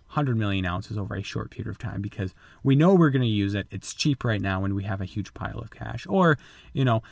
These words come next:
w-, what about a, a, you know, somebody talked about, "All it takes to move the markets is if somebody won the lottery and put it into silver."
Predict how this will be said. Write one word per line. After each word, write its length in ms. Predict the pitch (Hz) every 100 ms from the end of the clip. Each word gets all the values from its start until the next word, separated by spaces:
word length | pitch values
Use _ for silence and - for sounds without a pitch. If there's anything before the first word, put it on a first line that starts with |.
| - -
w-, 220 | 185 185
what 200 | 175 151
about 200 | 135 131
a, 240 | 127 117 107 -
a, 160 | 104
you 100 | 117
know, 60 | 101
somebody 280 | 92 101 92
talked 280 | - - -
about, 140 | 95
"All 160 | 143 143
it 80 | 113
takes 300 | - 120 -
to 80 |
move 120 | 110 110
the 80 |
markets 400 | 98 101 98 92
is 120 | 95 104
if 80 |
somebody 260 | - 98 98
won 220 | 95 104
the 100 | 95
lottery 440 | 95 95 98 98 104
and 60 |
put 160 | - 104
it 40 |
into 140 | 110 110
silver." 380 | - 107 113